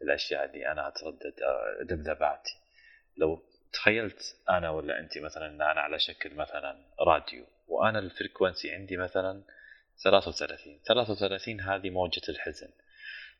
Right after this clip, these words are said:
فأنا الآن كل شيء حزين أمامي ولا حولي في هذا الكون راح ألتقط، لأني أنا على هذا التردد، أنا على هذا الرتم.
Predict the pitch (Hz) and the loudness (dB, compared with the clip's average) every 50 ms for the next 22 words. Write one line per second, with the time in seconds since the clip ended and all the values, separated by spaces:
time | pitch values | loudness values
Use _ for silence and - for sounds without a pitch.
0 | - - 78 80 110 123 127 123 110 - - 110 117 120 120 123 127 - _ _ | 8 8 8 10 8 6 2 2 2 0 0 -2 -2 -2 -4 -6 -10 -20 _ _
1 | _ - - 151 151 139 113 95 - - - 87 82 78 78 - - - - - | _ 2 4 6 6 6 4 2 2 0 -2 -4 -6 -6 -8 -12 -16 -20 -20 -20
2 | _ _ _ _ _ - - - - 92 87 107 110 104 90 82 76 71 - - | _ _ _ _ _ 0 4 6 6 6 6 4 0 -2 -2 -6 -8 -12 -4 2
3 | - 87 90 90 92 90 85 80 76 76 76 76 73 71 71 73 73 - - 98 | 4 4 4 4 2 2 0 -2 -4 -8 -8 -6 -6 -6 -6 -6 -6 -2 0 2
4 | 95 90 85 73 73 71 - 80 82 87 92 87 82 76 76 - - 123 131 123 | 2 2 2 0 -4 -8 -10 -6 0 2 2 2 0 -2 -6 -6 -6 0 4 4
5 | 117 110 107 104 104 - - - - - - - 87 87 87 90 87 - 95 95 | 6 6 6 4 4 2 0 0 0 -2 -4 -2 -2 -2 -2 -4 -6 -6 -4 0
6 | 87 80 80 80 82 85 87 85 82 80 - - - 80 80 78 73 - - - | 0 0 0 0 0 0 0 0 0 -2 -6 -8 -8 -8 -8 -8 -8 -10 -8 -6
7 | - 76 73 71 71 71 71 73 73 76 76 - - - - - - - - | -4 -2 0 0 -2 -2 -4 -4 -6 -8 -8 -8 -10 -10 -10 -8 -10 -12 -12